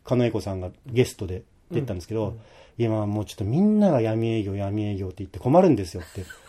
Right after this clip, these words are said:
Speaker 1: <laughs> ポロッと言ったのが、でも絶対俺のことも、
Speaker 2: まあ、含まれてるよね。
Speaker 1: 多少、
Speaker 2: <laughs>
Speaker 1: だって、えっと、収録は一週間前とかですから、
Speaker 2: うんうんうんうん。
Speaker 1: で、昨日のラジオ生放送で、
Speaker 2: うんうんうんうん。
Speaker 1: 一週間ぐらいの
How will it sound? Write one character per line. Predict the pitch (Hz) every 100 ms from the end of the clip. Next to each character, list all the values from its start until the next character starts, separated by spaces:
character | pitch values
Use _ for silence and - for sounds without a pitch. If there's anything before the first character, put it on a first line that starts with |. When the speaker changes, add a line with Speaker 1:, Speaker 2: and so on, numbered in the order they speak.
| -
Speaker 1:
<laughs> | - 143 - -
ポ | 180
ロ | 208
ッ |
と |
言 | 107
っ | -
た | 113
の | 92
が、 | 120 98 - - - - - -
で |
も | 175
絶 | 165 254 -
対 | 262 214
俺 | 208
の | 220
こ | 220
と | 220 180
も、 | 120 - - - - -
Speaker 2:
ま | 214 175
あ、 |
含 | - 208
ま |
れ | 190
て | 139
る | 120
よ |
ね。 | 175
Speaker 1:
多 |
少、 | 214 208 180 160 - - - 151 -
Speaker 2:
<laughs> | - 143 - - - 135
Speaker 1:
だ | 175
っ |
て、 | - 113 - - 196
え | 135
っ |
と、 | 127
収 | - 151
録 | 143 131 139
は | 127
一 | 120
週 | - - 127
間 | 127 117
前 | 113
と | -
か |
で | -
す | 90
か | 98
ら、 | 98
Speaker 2:
う |
ん |
う | 110
ん |
う |
ん |
う | 123
ん。 | 113 113 -
Speaker 1:
で、 | -
昨 | -
日 | 143
の | 123 110
ラ | 110
ジ | 110
オ | 98
生 | 101 98
放 | 98
送 | - 85
で、 | 98
Speaker 2:
う |
ん |
う | 90
ん |
う | 120
ん |
う | 117
ん。 | 110 -
Speaker 1:
一 | 143 -
週 | 135
間 | 127 117
ぐ | 123
ら |
い |
の | 107